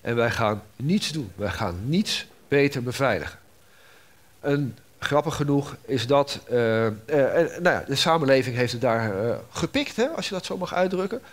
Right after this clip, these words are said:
Ehm, maar grappig genoeg is daar dus wel, als je in de literatuur kijkt, zijn er heel veel artikelen die da-, aan dat, eh, idee morrelen. Er zijn heel veel artikelen in de wetenschappelijke literatuur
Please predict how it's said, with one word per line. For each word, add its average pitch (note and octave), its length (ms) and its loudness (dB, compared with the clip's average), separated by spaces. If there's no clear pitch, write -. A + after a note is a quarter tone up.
Ehm, C3 400 4
maar C3+ 160 0
grappig C#3+ 320 -2
genoeg D3 220 -2
is C3 100 -2
daar C#3 260 4
dus C#3+ 120 2
wel, C#3 200 6
als C3 140 4
je C3 60 -4
in B2 60 -4
de A#2+ 60 0
literatuur B2 480 0
kijkt, C3+ 400 2
zijn B2+ 120 2
er B2 40 2
heel G3 540 4
veel E3 300 4
artikelen C#3+ 640 0
die C#3 300 4
da-, B2 280 2
aan B2+ 180 -2
dat, D3 360 0
eh, B2+ 580 2
idee C3+ 400 4
morrelen. E3 500 6
Er C#3+ 60 0
zijn B2 160 -2
heel E3+ 380 6
veel F#3 240 2
artikelen C#3+ 460 0
in C3 80 0
de B2+ 140 2
wetenschappelijke B2 640 0
literatuur A#2 540 -2